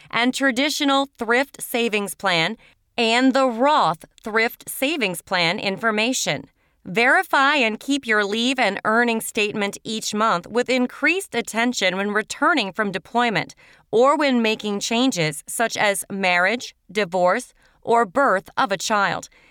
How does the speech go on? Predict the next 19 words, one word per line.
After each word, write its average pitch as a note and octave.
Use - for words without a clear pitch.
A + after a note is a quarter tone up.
If C4
your C4
pay D4+
varies A#3+
significantly F#3+
and B3
you C4
don't D#4
understand C4+
why, F#3
or A3
if D4
you A3
have G#3+
any F#3
questions, G3
consult D4
your G3+
servicing C#4